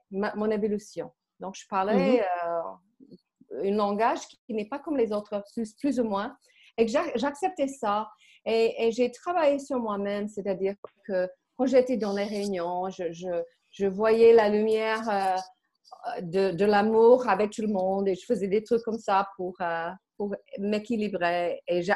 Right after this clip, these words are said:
Speaker 1: accepté ce que, que j'étais là et que j'ai choisi d'être là. Mais quand même, je, je voyais un gap entre eux et moi.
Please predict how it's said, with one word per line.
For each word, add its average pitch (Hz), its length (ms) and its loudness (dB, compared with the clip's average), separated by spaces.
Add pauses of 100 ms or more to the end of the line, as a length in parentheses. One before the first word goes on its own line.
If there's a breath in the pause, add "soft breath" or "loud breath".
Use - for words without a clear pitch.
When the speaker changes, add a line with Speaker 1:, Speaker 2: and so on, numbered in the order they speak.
Speaker 1:
accepté 202 460 -2
ce 202 160 -6
que, 185 340 -8
que 208 160 -8
j'étais 240 420 2 (160)
là 190 200 4
et 190 40 2
que 190 160 -2
j'ai 180 120 -4
choisi 226 340 -4
d'être 190 300 0
là. 151 240 -6 (640 soft breath)
Mais 302 160 4 (240)
quand 349 160 2
même, 302 480 4
je, 262 220 0
je 226 120 -6
voyais 392 380 2
un 226 140 2
gap 185 400 2 (160)
entre 190 380 -2
eux 202 120 2
et 175 100 2
moi. 151 300 -4